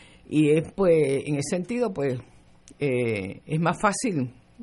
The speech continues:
eh, supervisarlos y, y fiscalizarlos porque se sabe, ¿verdad?, quiénes son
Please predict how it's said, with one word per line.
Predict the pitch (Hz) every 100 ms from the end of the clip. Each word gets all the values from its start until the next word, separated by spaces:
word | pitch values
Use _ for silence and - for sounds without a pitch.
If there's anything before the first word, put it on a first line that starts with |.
| -
eh, | - 131 110 98 90
supervisarlos | - - 165 156 151 156 165 208 214
y, | 202 -
y | 190
fiscalizarlos | 185 175 175 170 202 254 294 208
porque | 170 165 - 135 127 - -
se | - 139
sabe, | - 175 214 139
¿verdad?, | 120 127 139 156
quiénes | 135 139 -
son | 185 196 185 180